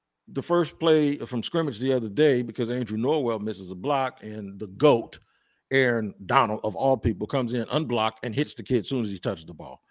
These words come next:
Ball comes out, they give up the ball, they go down three nothing. Injury to insult, Jalen Ramsey is the one scoops the ball and starts running with it, right? Trevor, Trevor tackles Jalen Ramsey.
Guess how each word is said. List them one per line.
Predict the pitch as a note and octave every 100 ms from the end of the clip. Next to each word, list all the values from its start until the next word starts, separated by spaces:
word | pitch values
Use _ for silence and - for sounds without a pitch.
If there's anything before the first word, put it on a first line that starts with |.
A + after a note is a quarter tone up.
| _ _ _ _ G2+
Ball | C3+ C3
comes | C3+ A#2
out, | C#3+ C#3 - -
they | A#2+
give | A2 A#2
up | G2+
the | G2
ball, | C3+ C3+ B2+ B2
they | G#2+
go | G2+ A#2+
down | G#2+ G2
three | A2 F2+
nothing. | D2+ - _ _ _ _ _ _ _ _ _ _ - - _ -
Injury | B2+ C#3 C3 B2
to | B2
insult, | B2 C3 C3
Jalen | G#2+ A2+ G#2+
Ramsey | G#2 G2
is | F2+
the | F2
one | F2+
scoops | - G2 -
the |
ball | F2 D#2+
and | D2
starts | D2 D2+ C2+
running | D#2 A1+ B1+
with | B1+
it, | C2+
right? | C#2+ C#2 _ _ _ _ _ _
Trevor, | - C3 B2 B2 -
Trevor | C#3+ C#3+ C3+
tackles | - C3 B2+
Jalen | G#2+ B2+ B2 A#2
Ramsey. | A2 G2+ G#2+